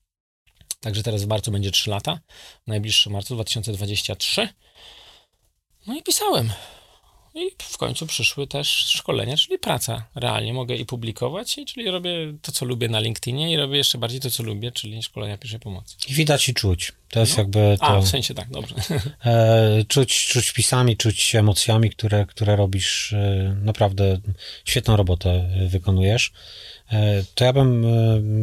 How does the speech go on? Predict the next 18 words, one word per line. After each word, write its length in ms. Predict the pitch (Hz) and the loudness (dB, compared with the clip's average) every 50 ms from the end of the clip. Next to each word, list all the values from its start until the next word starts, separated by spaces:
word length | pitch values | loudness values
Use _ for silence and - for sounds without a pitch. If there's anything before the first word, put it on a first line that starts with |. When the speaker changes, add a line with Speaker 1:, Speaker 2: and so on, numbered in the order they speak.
| 110 104 104 - _ - - | 0 0 -2 -6 _ -14 -6
Speaker 2:
powiedział, 340 | - 120 110 120 113 123 120 | -2 0 0 2 2 2 2
że 120 | 110 110 117 | 4 4 4
nie 140 | 123 123 | 4 4
tylko 640 | - - 339 - - - - 123 113 107 104 104 101 98 | 2 -2 -6 -6 -4 2 4 6 6 6 6 4 4 2
daje 400 | 98 101 95 107 104 104 98 92 | 2 2 4 4 4 4 4 2
ci 180 | 90 - - - | 0 -2 -4 0
to 140 | - 104 101 | 2 2 4
rozwój 420 | 104 101 92 90 98 98 101 98 - - - - - - - _ | 4 4 4 4 4 4 4 2 0 -6 -18 -16 -16 -18 -18 _
w 60 | - | -8
postaci 380 | - - 101 - - - - - | -2 -2 0 0 0 0 0 0
szkoleń, 460 | - - - 98 95 98 113 135 139 - _ _ _ _ - - _ _ | -2 0 2 2 4 4 4 2 0 -4 _ _ _ _ -20 -20 _ _
ale 400 | - 110 107 110 110 110 107 104 101 104 _ - | 0 2 4 6 6 6 6 4 2 -2 _ 0
pamiętam 400 | 117 110 113 113 - 123 113 104 | 2 4 4 4 4 2 0 0
twój 200 | - - 107 95 | 2 0 0 0
wpis 500 | - - - 113 120 156 - - - - _ _ _ _ _ _ _ _ _ _ _ - - - - _ - | 0 0 0 2 2 2 2 0 -4 -6 _ _ _ _ _ _ _ _ _ _ _ -18 -18 -18 -18 _ -8
jakiś 220 | - 92 - - - | -6 -4 -2 0 2
czas 180 | - 107 98 - | 2 2 2 2
temu 380 | - 104 98 113 139 170 - | 2 2 4 4 4 4 2